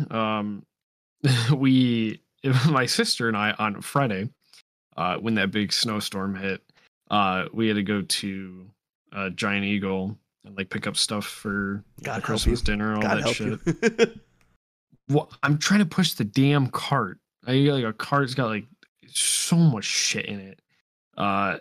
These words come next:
Speaker 1: and I couldn't push it through the parking lot.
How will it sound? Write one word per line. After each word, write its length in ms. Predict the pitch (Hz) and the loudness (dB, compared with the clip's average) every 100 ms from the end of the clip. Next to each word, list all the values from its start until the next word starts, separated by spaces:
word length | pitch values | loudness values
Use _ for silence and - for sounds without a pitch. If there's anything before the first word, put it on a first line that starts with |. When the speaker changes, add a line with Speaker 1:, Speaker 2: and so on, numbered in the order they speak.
| - - | -8 -4
Speaker 1:
and 640 | 117 113 110 107 104 - - _ _ _ _ - | 0 2 0 0 -2 -6 -10 _ _ _ _ -6
I 100 | - | -2
couldn't 300 | - 151 131 | 2 2 2
push 220 | 147 151 | 2 2
it 100 | 110 | 0
through 120 | 120 | -2
the 60 | 104 | -2
parking 360 | 120 127 104 | 0 0 -2
lot. 200 | 90 92 | -10 -18